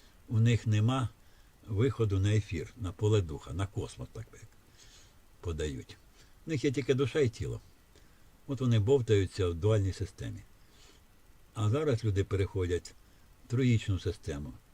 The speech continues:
Дух, душа, тіло. І то вона не троїчна. Тому що ця троїчна система, триєдність, вона єднається в єдину систему. Все людство — це єдиний організм. Так що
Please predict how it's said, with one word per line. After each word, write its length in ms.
Дух, 240
душа, 400
тіло. 400
І 80
то 140
вона 220
не 120
троїчна. 540
Тому 220
що 140
ця 240
троїчна 500
система, 580
триєдність, 680
вона 160
єднається 560
в 20
єдину 340
систему. 460
Все 180
людство — 440
це 140
єдиний 340
організм. 380
Так 180
що 200